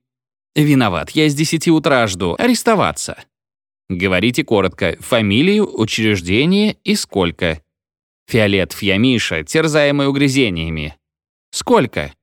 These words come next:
«В Махре Тресте двести червяков». «Сидорчук, прими гражданина Фиолетова». «Зубную щеточку позвольте с собой взять».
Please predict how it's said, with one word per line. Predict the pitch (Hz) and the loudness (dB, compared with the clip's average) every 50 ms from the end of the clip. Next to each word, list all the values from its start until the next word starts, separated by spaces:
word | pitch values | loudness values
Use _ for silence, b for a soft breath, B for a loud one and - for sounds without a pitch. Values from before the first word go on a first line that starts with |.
| _ _ _ _ _ _ _ | _ _ _ _ _ _ _
«В | - 95 101 | -6 -4 -2
Махре | 107 123 139 143 131 - 139 127 | 0 0 0 0 0 0 -2 -2
Тресте | 113 - - 117 113 139 180 190 - - 123 73 - - _ | -2 -2 -2 0 0 0 0 -2 -2 -4 -4 -4 -6 -8 _
двести | - 104 110 104 101 98 113 - - 151 | -8 -4 -2 0 0 0 0 -2 -2 -2
червяков». | 143 - 165 139 120 98 - - 80 73 73 - _ _ _ _ _ _ _ _ _ _ _ _ _ _ | -2 0 0 0 -2 -4 -4 -6 -6 -6 -8 -10 _ _ _ _ _ _ _ _ _ _ _ _ _ _
«Сидорчук, | - - - 135 156 175 170 165 - - 101 76 - - _ | -6 -4 0 2 2 2 0 0 -2 -4 -4 -4 -6 -8 _
прими | - 180 202 233 226 | -4 -2 0 0 0
гражданина | 175 180 165 135 107 113 143 143 139 127 113 | 2 2 2 2 2 2 2 2 2 0 0
Фиолетова». | - - 120 107 104 95 85 76 - 76 73 71 - - _ _ _ _ _ _ _ _ _ _ _ _ _ | 0 0 0 0 0 0 -2 -4 -4 -6 -8 -8 -10 -12 _ _ _ _ _ _ _ _ _ _ _ _ _
«Зубную | - 175 190 220 190 196 214 202 190 | -2 0 0 0 2 2 2 2 2
щеточку | 180 - - 98 90 87 - - - 110 | 0 0 -2 -2 -2 -4 -6 -6 -8 -6
позвольте | 92 - 151 139 170 196 226 214 - 117 | -2 -2 0 2 2 2 0 2 0 -2
с | 117 | -2
собой | - 117 107 98 92 90 | -2 -2 -2 0 -2 -2
взять». | 85 82 85 82 82 - - | -2 -2 -4 -4 -4 -6 -12